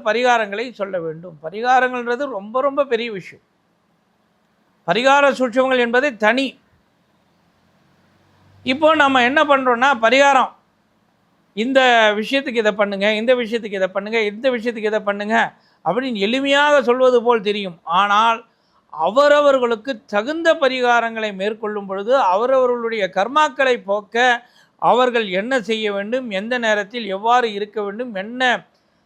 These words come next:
பரிபாலனங்களை செய்ய வேண்டும் என்பதையெல்லாம் உணர்ந்து சொல்லுவதே பரிகாரங்களாகும். பிராயச்சித்தம், அதாவது,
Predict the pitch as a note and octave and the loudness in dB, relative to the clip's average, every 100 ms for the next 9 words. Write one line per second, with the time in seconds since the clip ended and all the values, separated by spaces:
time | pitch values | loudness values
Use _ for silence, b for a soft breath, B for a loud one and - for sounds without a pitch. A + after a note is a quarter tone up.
0 | _ _ _ - A#3 D4+ D4+ D4 C#4+ C4 | _ _ _ -2 0 2 4 2 0 -2
1 | A#3+ G3+ A3+ A3+ G#3+ G3 E3+ G3 G3+ G3+ | -2 -4 -4 -4 -6 -10 -12 -6 -4 -4
2 | G#3 A#3+ C#4 C#4 A3+ A#3+ C#4 C#4 B3+ G3 | -2 0 2 0 -2 -4 -4 -8 -10 -8
3 | G#3+ G3+ F#3 F#3+ D#4+ G3+ F3+ E3 C#3+ B2+ | -8 -4 -4 -4 -8 -10 -10 -8 -8 -10
4 | B2+ A2+ G2+ _ _ _ _ _ _ _ | -18 -18 -20 _ _ _ _ _ _ _
5 | _ _ _ _ _ _ _ _ _ _ | _ _ _ _ _ _ _ _ _ _
6 | _ _ _ _ _ - G3 B3 C#4+ C#4 | _ _ _ _ _ -2 2 4 2 0
7 | G#3+ A3+ - G3 - _ _ _ _ _ | -2 -4 -2 -2 -4 _ _ _ _ _
8 | _ _ _ _ _ _ _ _ _ _ | _ _ _ _ _ _ _ _ _ _
9 | - F#3+ B3+ C#4 C4+ A#3+ C4+ | 0 4 4 4 4 4 2